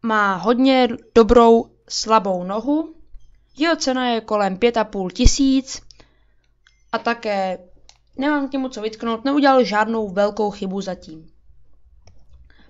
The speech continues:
Pokračujeme v záloze, kde na středu zálohy je jeden z mých oblíbených hráčů z italské ligy i z francouzského týmu,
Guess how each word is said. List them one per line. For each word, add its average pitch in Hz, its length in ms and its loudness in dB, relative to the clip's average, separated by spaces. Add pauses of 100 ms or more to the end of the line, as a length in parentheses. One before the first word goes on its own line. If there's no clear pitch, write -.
(140)
Pokračujeme 269 680 -2
v 247 60 -4
záloze, 214 720 -2 (1300)
kde 190 360 -6
na 180 180 -12
středu 254 640 -4
zálohy 254 720 6
je 185 500 -6 (760)
jeden 226 260 6
z 240 40 8
mých 240 260 4
oblíbených 247 680 4
hráčů 240 840 0
z - 160 -10
italské 247 480 2
ligy 214 560 -2
i 247 120 0
z - 100 -10
francouzského 208 640 -4
týmu, 208 600 0